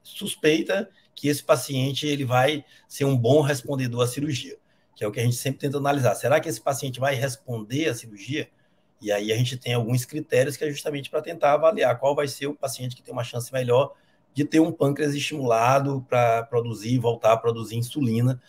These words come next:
de uma forma boa, suficiente, e que tenha uma, uma diminuição daquela resistência insulínica. É, esse paciente é um paciente típico de cirurgia metabólica.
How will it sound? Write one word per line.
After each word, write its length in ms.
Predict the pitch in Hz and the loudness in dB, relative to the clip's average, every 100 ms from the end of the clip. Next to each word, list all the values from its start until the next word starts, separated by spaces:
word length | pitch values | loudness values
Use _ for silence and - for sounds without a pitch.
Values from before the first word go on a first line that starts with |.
| _ _ | _ _
de 100 | 113 | -6
uma 140 | 113 120 | -2 0
forma 580 | 120 117 117 110 107 - _ | 4 4 6 4 2 -8 _
boa, 420 | 107 135 135 190 | 2 4 6 4
suficiente, 840 | 220 120 127 123 147 139 180 285 - _ _ - | 0 -8 -10 -8 -4 -4 -4 -6 -8 _ _ -12
e 80 | - | -6
que 140 | 254 | -4
tenha 260 | - 160 170 | 0 0 2
uma, 260 | 170 170 | 2 2
uma 180 | 135 147 | 2 0
diminuição 520 | 147 165 175 - 156 | 0 -2 -2 0 2
daquela 260 | 160 156 160 | 2 2 2
resistência 500 | 151 147 - 143 147 | 0 -4 -6 -6 -6
insulínica. 500 | 139 202 104 - _ _ _ _ _ _ | -8 -6 -6 -8 _ _ _ _ _ _
É, 360 | 107 107 110 120 | -2 4 6 6
esse 180 | 147 147 | 4 2
paciente 500 | 180 - 160 156 160 | 0 0 -2 -2 0
é 40 | |
um 60 | 143 | 0
paciente 440 | 135 123 131 123 | 0 0 -4 -4
típico 340 | - 147 156 147 | -4 -6 -4 -4
de 80 | 123 | -4
cirurgia 400 | 131 120 120 113 | -2 -4 -2 -2
metabólica. 680 | 110 120 104 113 143 - | -2 -2 0 0 0 -6